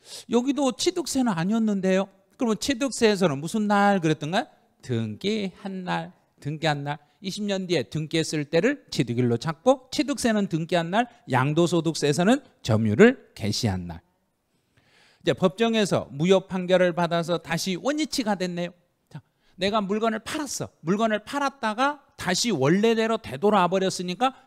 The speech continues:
취득 날짜도 언제로 돌아가야 된가요? 원래대로. 당초로 돌아가야죠.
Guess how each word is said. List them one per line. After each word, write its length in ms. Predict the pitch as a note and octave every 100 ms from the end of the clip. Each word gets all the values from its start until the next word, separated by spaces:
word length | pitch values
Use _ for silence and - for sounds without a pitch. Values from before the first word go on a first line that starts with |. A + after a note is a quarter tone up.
| -
취득 360 | - D#4 C#4+
날짜도 540 | G3 C#3 F#3+ F3+ C#3 A2
언제로 580 | G#3 A#3 A#3+ A#3+ A3+ -
돌아가야 400 | C#3+ E3+ F3 E3+
된가요? 320 | D#3 D#3+ C4 _ _
원래대로. 800 | - A2 B2+ C3 C3 B2 B2+ E2+ _ _
당초로 420 | - E4 - F#4+ F4
돌아가야죠. 560 | E4 D4 C#4+ G#3 D4